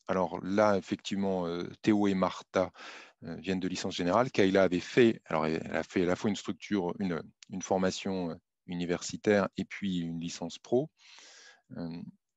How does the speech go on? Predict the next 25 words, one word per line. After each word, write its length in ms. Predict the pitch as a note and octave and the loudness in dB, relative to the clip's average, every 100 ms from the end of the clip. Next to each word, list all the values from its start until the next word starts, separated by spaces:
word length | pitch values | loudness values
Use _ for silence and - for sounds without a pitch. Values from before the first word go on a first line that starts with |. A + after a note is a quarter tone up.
| _ _ _ _ - | _ _ _ _ 0
est-ce 260 | A2+ - | 0 2
qu'il 160 | - - | -2 2
y 40 | |
a 60 | G#2+ | 4
un 60 | G2 | 6
décalage 560 | A2 A#2 G2+ A2 A#2+ | 4 6 6 6 6
entre 260 | G#2+ - G2+ | 0 -2 0
les 180 | F#2+ F#2+ | 0 0
étudiants 280 | - G#2+ | 0 -2
qui 140 | G#2 G2+ | 0 0
viennent 200 | F#2+ G2 | 2 2
de 80 | F#2 | 0
licence 300 | F#2 G2+ F2 | -2 -2 -4
générale 480 | F2+ F2 G2 B2 - | -2 2 4 2 2
et 80 | G#2 | 0
les 120 | F#2 | 0
étudiants 240 | F#2 G2+ | 0 -4
qui 160 | G#2+ G#2 | -2 0
viennent 160 | G2 | 0
de 80 | F#2 | 0
licence 380 | F2+ F2 F2+ - | -4 -6 -8 -10
pro ? 360 | - A2+ A#2+ C#3 - - - - - - - _ _ _ - - _ _ _ | -4 2 2 0 -12 -16 -14 -14 -16 -18 -20 _ _ _ -20 -20 _ _ _
Oui, 200 | G#2 F3+ | 2 2
je 120 | - | 2
pense. 360 | - D#3 - - | 2 2 0 -8